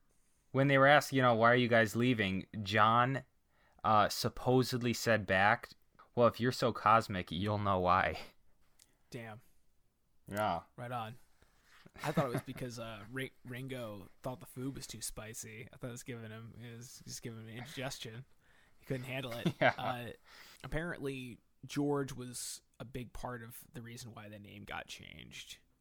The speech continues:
Speaker 2: Uh, and also, I, as I, as far as I'm aware, the first time the word sexy was used in a, uh, uh, in, like, a pop song.
Speaker 1: Well, there
Speaker 2: Possibly
Speaker 1: you
Speaker 2: in
Speaker 1: go.
Speaker 2: any song, 'cause I don't know, I don't know where else it would have been used.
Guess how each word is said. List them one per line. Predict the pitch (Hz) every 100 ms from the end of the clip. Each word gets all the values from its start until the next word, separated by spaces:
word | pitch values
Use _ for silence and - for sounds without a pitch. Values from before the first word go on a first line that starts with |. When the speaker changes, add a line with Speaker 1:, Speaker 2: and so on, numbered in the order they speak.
| -
Speaker 2:
Uh, | 120 110 104 95 - _ _ _ _ _ 127
and | 123 123 120 -
also, | 170 233 - 151 -
I, | 143
as | 135
I, | 180
as | 135
far | 143 233
as | 196 -
I'm | 175 240
aware, | 147 117 208 202 107 _ 127
the | 135 - -
first | 165 185 -
time | - 151 147 139 127
the |
word | - 127
sexy | - 131 - - 123
was | 123
used | 117 123 127 117 117 - -
in | 123 120 117 -
a, | 117 110 107 107
uh, | - - 95 76 -
uh, | 117 104
in, | 135
like, | 131
a | -
pop | - 170 -
song. | - - - 143 - _ _ _ _ _ _ _ - _ -
Speaker 1:
Well, | 165
there | 135
Speaker 2:
Possibly | 147
Speaker 1:
you |
Speaker 2:
in | 143
Speaker 1:
go. | 160
Speaker 2:
any | 156 151 135
song, | - 95
'cause | -
I | 135
don't | 135
know, | 135 123 - _
I | 147
don't | 123
know |
where | 127 127 135
else | 127
it | 107
would | 120
have | 117
been | 113 107
used. | 117 110 104